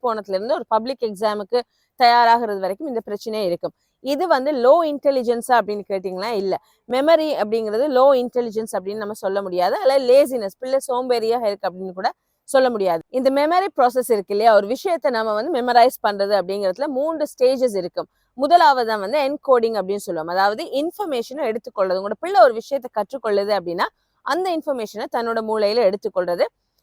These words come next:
நெக்ஸ்ட் ஸ்டேஜ் வந்து ஸ்டோரேஜ் அப்படின்னு சொல்லுவோம். மூளையில அந்த தகவல்களை பதிந்து கொள்ற ஆற்றல் அல்லது, அஹ், நினைவுல நிறுத்தி கொள்ற ஆற்றல் வந்து ஸ்டோரேஜ் அப்படின்னுவோம்.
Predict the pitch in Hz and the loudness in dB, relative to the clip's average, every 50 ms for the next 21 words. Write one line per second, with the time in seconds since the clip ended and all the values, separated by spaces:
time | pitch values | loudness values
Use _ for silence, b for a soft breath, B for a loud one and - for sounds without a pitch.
0 | _ - 240 277 311 - - - - 294 269 269 202 214 208 190 - 427 - - | _ -2 0 0 0 -2 -6 -4 0 0 0 0 0 -2 -4 -4 -4 -6 -6 0
1 | - 294 262 269 254 240 240 233 226 196 185 202 226 - - 175 170 165 156 _ | 4 6 6 8 8 6 4 4 2 -2 -2 -6 -8 -8 -6 -4 -4 -4 -4 _
2 | _ _ _ _ _ - 254 294 330 349 349 330 294 254 226 226 269 370 - - | _ _ _ _ _ -2 0 2 4 6 6 6 6 4 4 4 4 4 4 0
3 | 220 233 208 233 _ - 247 254 339 339 311 311 285 247 - 220 220 294 - _ | -4 -4 -4 -4 _ 0 0 2 4 4 4 4 2 2 0 -2 0 -2 -2 _
4 | - 240 247 285 311 311 294 277 - 226 220 220 247 262 226 190 190 196 - - | 0 0 0 0 -2 -4 -4 -2 0 0 0 4 4 6 6 6 4 2 0 -4
5 | - 180 - 160 202 220 226 247 311 392 403 _ _ _ _ - - 220 226 233 | -8 -6 -4 -2 -2 -2 -2 -4 -4 -8 -10 _ _ _ _ -2 2 2 4 4
6 | 247 262 285 302 339 339 302 320 330 311 269 277 277 - - 285 - - 233 233 | 2 2 0 0 0 0 0 0 2 2 2 0 0 0 -6 -10 -4 -2 -2 2
7 | 262 254 196 196 - - - 214 196 190 190 208 247 403 440 - - - 277 247 | 2 4 4 4 2 2 -2 -8 -6 -6 -6 -8 -6 -8 -8 -8 -4 2 4 4
8 | 240 226 226 240 220 226 185 180 185 185 185 175 165 151 | 4 4 2 2 2 0 0 0 -4 -4 -4 -6 -8 -8